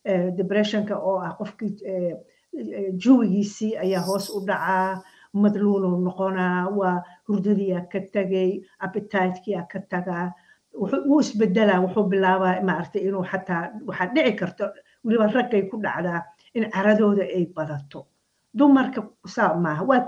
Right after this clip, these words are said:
waa laba nooc ay kala yihiin, depression-ka ragga iyo dumarka. Taasna waxay ku xiran tahay kolleyba sida, eh, loo, loo soo koriyey.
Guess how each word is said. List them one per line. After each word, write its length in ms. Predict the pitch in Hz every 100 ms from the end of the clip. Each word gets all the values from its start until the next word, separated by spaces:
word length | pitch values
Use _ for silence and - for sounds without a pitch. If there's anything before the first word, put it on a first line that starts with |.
| 302
waa 280 | 226 214 -
laba 200 | 233 254
nooc 200 | 233 175
ay 80 | 175
kala 220 | - 180
yihiin, 320 | 175 180 180
depression-ka 600 | 185 185 214 214 190 180 185 _ _
ragga 360 | 247 269 262 220
iyo 160 | 196 185
dumarka. 540 | 185 175 143 - - - _ _ _ -
Taasna 260 | 208 220
waxay 180 | 208 202 185
ku 60 | 208
xiran 380 | 190 180 185
tahay 320 | 180 156 156 151 _ _ _
kolleyba 420 | 220 202 185 180
sida, 540 | 175 - 190 190 170 170
eh, 340 | 175 165 160 185 - -
loo, 220 | 214 202
loo 160 | 196 202
soo 320 | 202 208 185
koriyey. 520 | - 190 165 160 147